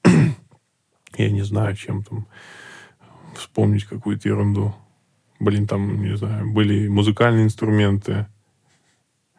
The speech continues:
Ну, в общем, суть в том, что мы говорим, что вы должны там обеспечить, там, условно говоря, энное количество школ тем-то, тем-то, тем-то, да.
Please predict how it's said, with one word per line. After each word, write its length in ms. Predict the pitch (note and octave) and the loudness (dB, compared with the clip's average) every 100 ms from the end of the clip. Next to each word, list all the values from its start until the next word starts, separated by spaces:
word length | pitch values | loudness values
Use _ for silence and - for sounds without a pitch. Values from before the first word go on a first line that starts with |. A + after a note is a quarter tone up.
| - | -2
Ну, 160 | E3+ F#3+ | 4 4
в 80 | D3+ | 6
общем, 220 | E3+ D#3+ | 6 4
суть 200 | C3+ D#3 | 4 2
в 40 | - | 4
том, 140 | D#3 | 2
что 240 | C#3+ B2+ G#2+ - - - | 4 2 0 -8 -20 0
мы 140 | C#3+ D3 | 4 6
говорим, 280 | C#3+ C#3+ | 6 4
что 260 | C3 - A#2 | 2 2 4
вы 100 | A#2+ | 6
должны 260 | C3+ B2+ B2+ | 4 4 2
там 160 | A#2+ | 2
обеспечить, 540 | A#2+ B2+ - - - A#2 | 2 0 -2 -4 -2 -2
там, 200 | G2+ G2 | -2 -2
условно 280 | G2+ A#2 A2 | 0 2 2
говоря, 300 | G#2 G#2 B2 | 2 2 4
энное 200 | B2 G#2 | 2 4
количество 380 | A#2 A2+ - | 2 0 -2
школ 260 | A#2 - E3+ | -4 0 0
тем-то, 280 | - A#2+ A2+ | 0 -2 -2
тем-то, 260 | A2 G#2 | -2 -4
тем-то, 360 | - G2+ G#2 - | -6 -8 -8 -8
да. 200 | G#2+ A2+ | -8 -8